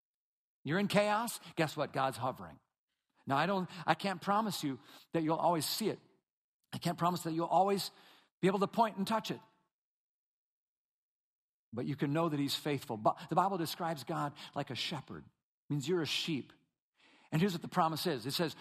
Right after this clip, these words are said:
"You're gonna go through, you're gonna go through a valley, little sheep." You might be in one right now. That valley for you might be depression or deep discouragement. It might be suicidal thoughts.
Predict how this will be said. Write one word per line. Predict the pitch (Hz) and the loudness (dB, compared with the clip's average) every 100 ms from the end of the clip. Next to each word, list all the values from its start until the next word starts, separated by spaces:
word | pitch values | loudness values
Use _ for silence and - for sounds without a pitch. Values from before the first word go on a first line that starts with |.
| - | -4
"You're | 175 | 0
gonna | 220 202 | 2 0
go | 160 202 202 | 4 4 4
through, | - 185 202 185 156 160 - - _ _ _ _ _ | -2 0 2 4 2 -2 -6 -20 _ _ _ _ _
you're | 147 214 | 0 2
gonna | 214 185 | 2 2
go | 196 | 2
through | 185 190 170 | 2 0 0
a | |
valley, | 143 190 156 117 107 101 - - | 2 2 2 2 -6 -10 -16 -10
little | 127 | -8
sheep." | 104 139 135 - _ _ _ - _ _ _ _ _ _ _ _ _ _ _ _ _ | -6 -6 -6 -8 _ _ _ -20 _ _ _ _ _ _ _ _ _ _ _ _ _
You | - 180 | 0 2
might | 165 151 | 2 2
be | |
in | 151 147 | -2 0
one | 147 | 0
right | 147 147 | 2 0
now. | 147 139 101 | -2 -4 -4
That | 113 139 | -4 -2
valley | 139 139 143 | 2 2 2
for | - 135 | -4 -6
you | 135 | -4
might | 131 139 139 | -4 -6 -6
be | 127 | -8
depression | 110 - 139 117 - 85 82 _ _ _ _ _ _ _ _ _ _ - | -8 -6 -6 -6 -8 -10 -14 _ _ _ _ _ _ _ _ _ _ -8
or | 120 | -8
deep | 107 135 139 - | -4 -2 -4 -4
discouragement. | 123 - 143 110 101 - 82 - | -8 -6 -6 -6 -6 -10 -12 -12
It | _ _ _ _ _ _ _ _ _ _ _ _ _ - | _ _ _ _ _ _ _ _ _ _ _ _ _ -4
might | 135 143 | -4 -2
be | 131 | -6
suicidal | - 165 160 151 156 | -4 -4 -4 -4 -6
thoughts. | 131 110 87 90 - - | -6 -10 -10 -12 -16 -18